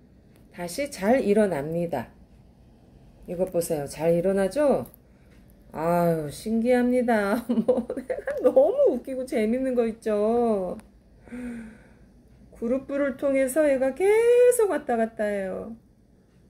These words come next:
바깥으로 넘어가지 않고. 아유, 신기하네요. 뱅글뱅글 돌면서 얘도 심심하지 않을 것 같습니다. 이것 보세요. 나무까지 타고 가는 것처럼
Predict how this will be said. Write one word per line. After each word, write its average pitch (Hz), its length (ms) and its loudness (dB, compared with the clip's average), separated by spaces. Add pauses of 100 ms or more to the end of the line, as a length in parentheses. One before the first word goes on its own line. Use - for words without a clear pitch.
바깥으로 220 480 0
넘어가지 190 520 0
않고. 170 680 -6 (1500)
아유, 165 880 -2
신기하네요. 160 1400 -6
뱅글뱅글 254 600 0
돌면서 214 760 -2 (720)
얘도 190 600 2
심심하지 349 600 -4
않을 156 280 -2
것 254 160 -2
같습니다. 156 1300 -6 (440)
이것 202 180 0
보세요. 170 320 -4
나무까지 247 600 0
타고 311 200 -4
가는 208 280 -2
것처럼 214 680 -4